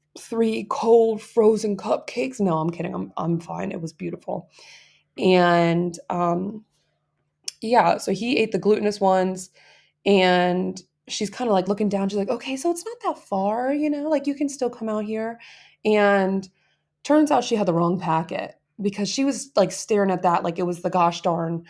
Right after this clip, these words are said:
I don't know, like, an, um, an abacus or something. Like, she's trying to determine, and she's like, "Oh, it's not that far." And, you know, she has the wrong packet because this show is not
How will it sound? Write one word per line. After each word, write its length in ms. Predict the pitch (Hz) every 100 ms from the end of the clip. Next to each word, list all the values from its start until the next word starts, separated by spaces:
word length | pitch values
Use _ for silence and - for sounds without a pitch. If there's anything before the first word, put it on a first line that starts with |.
| _ _ _ -
I 80 | 202
don't 120 | 175
know, 160 | 165 180
like, 140 | 170
an, 160 | 175 - -
um, 300 | 208 208 208
an 80 | 190
abacus 560 | 175 170 190 202 226 226
or 60 | 220
something. 340 | 247 233 240
Like, 140 | 185 170
she's 200 | 247 254
trying 180 | 233
to 200 | 185 165 - _ _ -
determine, 880 | 180 - 220 220 214 202 196 202 - _ -
and 80 | 208
she's 200 | 226 202
like, 160 | 190 -
"Oh, 120 | 311
it's 140 | 320 320
not 120 | 339
that 140 | 294 254
far." 400 | - 180 185 214
And, 240 | 208 202
you 60 | 202
know, 140 | 180
she 160 | 196 254
has 140 | 262
the 80 | 185
wrong 200 | 170 170
packet 440 | 175 160 160 - 196
because 240 | 196 196
this 140 | 214 240
show 200 | 208 196
is 160 | 170
not 460 | 190 190 180 -